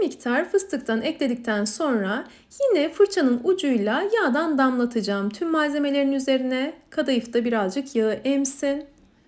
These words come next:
Her yerine gelecek şekilde yine fırçayla dağıtıyorum. Fırçayla damlatıyorum, pardon, dağıtmıyorum. Malzemeler de güzelce birbirine yapışmış oluyor. Sonrasında elimle rulo yapıyorum. Bu aşamada rulo yaparken biraz sıkmaya çalışın. Çok fazla gevşek sarmayın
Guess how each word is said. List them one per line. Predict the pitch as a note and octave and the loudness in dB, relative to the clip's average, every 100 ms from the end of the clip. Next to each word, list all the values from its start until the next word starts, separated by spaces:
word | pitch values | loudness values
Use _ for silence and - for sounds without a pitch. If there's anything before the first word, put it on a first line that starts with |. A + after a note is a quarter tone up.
| - _ - | -20 _ -4
Her | G#4 | 0
yerine | C#4+ A#3 A#3 | 4 4 2
gelecek | C#4+ C#4 C#4 C4 | 2 0 0 -2
şekilde | - A3 G3 F3+ | -2 -2 -4 -2
yine | G3 A3+ B3+ F#3+ A#3 D4 - _ _ _ _ - | -2 2 2 2 -4 -10 -18 _ _ _ _ -2
fırçayla | A4+ - C#4 D4+ B3+ | 0 2 2 4 4
dağıtıyorum. | C4 C4 - A3+ G3 A#3 | 4 4 2 2 2 2
Fırçayla | F#4 F4+ D#4+ D4+ | 0 2 0 2
damlatıyorum, | C4+ B3+ A#3+ A#3+ A3 F#3+ F#3+ | 2 4 2 2 0 0 -2
pardon, | B3+ A3 G3 C#4+ G#4+ C4+ | 0 0 0 -4 -2 2
dağıtmıyorum. | C4+ C4 - G#3 F#3 A#3 G#4+ - _ _ _ _ _ _ _ _ _ - | 2 2 0 -2 -2 -4 -8 -14 _ _ _ _ _ _ _ _ _ -2
Malzemeler | C#4+ A3+ A3 G3+ G3+ | 0 2 2 0 0
de | B3+ | -2
güzelce | B3 A3 G3+ F#3+ C4+ A#3 | -2 0 0 -2 -2 -2
birbirine | G3+ G3 F#3 | -2 -2 0
yapışmış | B3 B3 - C#4 - | -2 -4 -6 -4 -2
oluyor. | C#4 C#4 C#4 D4 - _ - _ _ | -2 0 0 -2 -10 _ -20 _ _
Sonrasında | - B4+ G4+ B3 A#3+ A3 G#3 C4+ D#4+ E4 | -6 -2 2 2 2 -2 0 -2 -2 -4
elimle | E4 A3+ A3+ D4+ D#4 | 0 2 2 0 0
rulo | C#4 A#3+ | 2 2
yapıyorum. | G3+ F#3+ - G#3 D#4 F#4+ | 2 -2 -2 0 0 2
Bu | |
aşamada | D#4+ C4 A3 G#3 C#4+ | 0 0 -2 0 0
rulo | C#4 A3+ | 0 0
yaparken | B3 C#4 D#4+ C4+ F4 F#4 D#4 | 0 -2 -2 -2 -4 -4 -2
biraz | D4 G4 | -2 -4
sıkmaya | - C4+ B3+ B3 | -6 -6 -2 -2
çalışın. | A#3 G3 F#3 D#4 | 0 -4 -4 -6
Çok | - C4+ | -6 -6
fazla | - G#3+ A3 | -2 -2 0
gevşek | G#3+ G#3 - F#4 - | -2 -2 -2 -6 -4
sarmayın | - A#3+ A3 G3 F3 B3 | -4 -2 0 -2 -4 -6